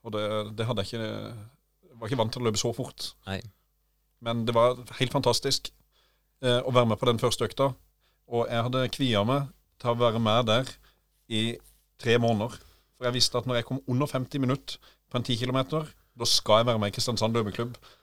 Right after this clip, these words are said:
Speaker 1: Jeg vet at det også er langt ifra de raskeste løperne, men, eh, altså, jeg er helt, blitt helt gal etter løping.
Speaker 2: <laughs> Ja.
Speaker 1: Eh,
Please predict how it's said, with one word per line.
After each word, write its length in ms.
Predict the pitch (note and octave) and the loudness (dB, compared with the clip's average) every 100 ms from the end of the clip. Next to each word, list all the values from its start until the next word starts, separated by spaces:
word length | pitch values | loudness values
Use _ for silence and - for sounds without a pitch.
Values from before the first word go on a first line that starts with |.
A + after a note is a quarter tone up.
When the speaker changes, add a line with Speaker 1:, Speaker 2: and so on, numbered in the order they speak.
| - | -2
Speaker 1:
Jeg 140 | A#2 | 0
vet 180 | A#2+ - - | 0 0 -4
at 80 | B2+ | 2
det 140 | C3 | 2
også 240 | A#2 B2 C3 A2+ | 2 2 2 4
er 160 | B2 - - _ _ _ _ | 4 2 -18 _ _ _ _
langt 380 | G#2+ B2 D3+ F3 | 0 2 0 -6
ifra 240 | - B2+ C3+ | 2 2 4
de 140 | C3+ | 0
raskeste 480 | C3 - - A#2+ B2 | 2 0 0 -4 0
løperne, 540 | B2+ A#2 G#2+ A2+ D#3 E3+ - - _ _ _ _ _ A#2+ | 0 0 0 2 2 -2 -10 -20 _ _ _ _ _ -2
men, 200 | B2+ B2+ | 0 2
eh, 720 | A#2+ A#2 A#2 A#2 B2+ - A2 G#2+ A2 - | 2 2 0 -2 -6 -8 -12 -16 -20 -10
altså, 220 | C#3 C#3 B2 - - - _ _ - _ _ _ | -2 2 2 0 -10 -20 _ _ -20 _ _ _
jeg 60 | A#2 | -4
er 40 | A#2+ | -4
helt, 160 | A2+ - _ _ - | -6 -12 _ _ -8
blitt 140 | - | -4
helt 140 | B2+ A2+ | -4 2
gal 240 | A#2 B2 D#3 C#3+ | 6 8 6 0
etter 180 | - | 0
løping. 380 | C3 A2+ A#2 C3+ C3+ | 0 2 2 2 2
Speaker 2:
<laughs> 60 | A#2 - D#4 - D3+ - E3 - D3 | -2 0 -2 6 8 8 6 6 4
Ja. 220 | - A#2+ - - C3+ | 2 0 -4 -2 4
Speaker 1:
Eh, 380 | B2+ B2+ B2+ | 8 8 6